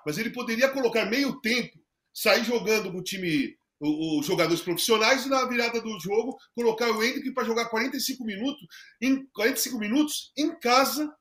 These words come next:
né, já com o título na mão. Não pode jogar responsabilidade pra cima do garoto nesse momento. Não há necessidade disso.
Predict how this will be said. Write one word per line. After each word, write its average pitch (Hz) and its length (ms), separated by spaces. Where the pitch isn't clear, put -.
né, 233 320
já 240 320
com 302 160
o 285 200
título 294 420
na 302 120
mão. 180 320
Não 269 260
pode 277 300
jogar 233 320
responsabilidade 196 960
pra 175 120
cima 214 200
do 190 120
garoto 185 400
nesse 269 200
momento. 220 460
Não 175 220
há 294 40
necessidade 294 760
disso. - 440